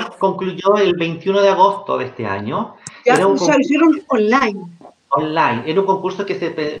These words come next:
Speaker 1: pensaba hacer primero que todo, eh, presencial. Ya sabía, eh, la, los directores de, del concurso y dueños de, de Discoteca Fausto, ya tenían en mente hacer un concurso para transformistas mayores de,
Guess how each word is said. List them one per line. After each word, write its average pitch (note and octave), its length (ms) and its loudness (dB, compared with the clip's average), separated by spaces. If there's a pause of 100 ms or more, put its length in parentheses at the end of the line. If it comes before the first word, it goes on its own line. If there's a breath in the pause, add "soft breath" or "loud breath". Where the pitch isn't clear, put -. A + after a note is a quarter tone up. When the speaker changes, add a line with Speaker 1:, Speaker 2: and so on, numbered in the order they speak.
Speaker 1:
pensaba D3 560 -2
hacer F3+ 380 -4
primero F3 280 -2
que E3+ 100 -4
todo, E3+ 560 2
eh, C#3+ 240 -2
presencial. C3+ 840 -2 (320 soft breath)
Ya D3 180 -2
sabía, D3 1120 0
eh, C3+ 100 -4
la, A#2+ 480 -2 (220)
los B2+ 180 -6
directores C3+ 520 -2
de, C#3 360 0
del C3 160 4
concurso B2+ 540 -2
y C3+ 80 -2
dueños C3 440 -4
de, B2+ 260 -2
de A#2+ 100 -4
Discoteca B2 440 -6
Fausto, B2 380 -2 (280 loud breath)
ya D#3 100 2
tenían F3 320 4
en D#3+ 120 4
mente D#3+ 220 0
hacer F3 180 -4
un E3+ 140 -6
concurso D3+ 400 -10
para D#3 180 0
transformistas C#3+ 680 -2
mayores D3 420 0
de, C3 680 0